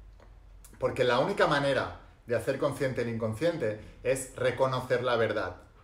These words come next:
Por eso Jesús de Nazaret decía, "Conoceréis la verdad y la verdad os hará libres". Ahora voy a hablarte de qué es reconocer la verdad, porque no nos gusta reconocer la verdad,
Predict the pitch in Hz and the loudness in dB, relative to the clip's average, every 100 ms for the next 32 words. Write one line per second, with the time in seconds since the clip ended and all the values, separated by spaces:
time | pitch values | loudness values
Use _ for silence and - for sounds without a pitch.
0 | - - - - - - 117 127 135 - | -20 -20 -20 -20 -20 0 4 4 2 -6
1 | 110 120 131 131 135 131 139 143 131 127 | -6 -2 0 0 2 2 0 -2 -2 -2
2 | 131 - - - 117 123 165 175 170 165 | -2 -12 -20 -2 0 2 2 4 4 4
3 | 160 156 151 127 117 - - - 120 120 | 2 4 4 2 0 -4 -14 -14 -2 2
4 | 117 113 113 110 117 104 101 170 117 90 | 4 4 2 -2 -2 -2 0 0 0 -4
5 | - - - 123 156 151 180 175 151 139 | -6 -18 -2 4 6 6 4 6 4 2
6 | 110 110 107 139 131 127 113 107 120 110 | -2 -4 0 2 2 2 -2 -2 -2 -2
7 | 123 113 110 120 147 - 123 117 123 131 | -2 0 2 2 0 0 -2 0 -2 0
8 | 175 202 131 180 214 135 117 113 113 110 | 0 0 2 2 2 0 0 0 0 0
9 | 113 110 107 104 85 | 0 2 2 0 -6